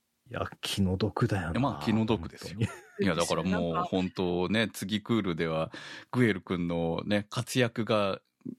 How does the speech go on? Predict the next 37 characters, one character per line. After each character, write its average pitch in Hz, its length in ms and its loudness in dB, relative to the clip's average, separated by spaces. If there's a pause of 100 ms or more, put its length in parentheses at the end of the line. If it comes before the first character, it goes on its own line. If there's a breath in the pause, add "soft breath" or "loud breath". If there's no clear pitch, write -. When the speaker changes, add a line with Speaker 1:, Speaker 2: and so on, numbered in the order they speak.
(200)
Speaker 1:
見 113 220 4
れ 139 140 4
る、 87 300 -4 (380)
見 107 240 4
た 190 160 2
い。 78 240 -2 (800)
Speaker 3:
見 220 100 4
た 262 200 2
い。 170 280 -2
も 196 200 2
う、 - 20 -8 (600)
か - 160 -2
っ - 60 -6
こ 339 140 2
よ 359 100 2
く 262 120 0
ス - 160 0
レ 285 80 4
ッ - 40 -4
タ - 140 2
を 208 80 4
救 - 220 -2
っ - 20 -4
て - 180 2
く - 140 2
れ 320 80 6
よ 240 120 4
っ - 40 -8
て - 120 -12
い - 20 -6
う 170 40 -12
気 - 120 -2
持 214 100 2
ち 226 140 2
も 175 180 2
あ 202 80 8
る。 190 160 -4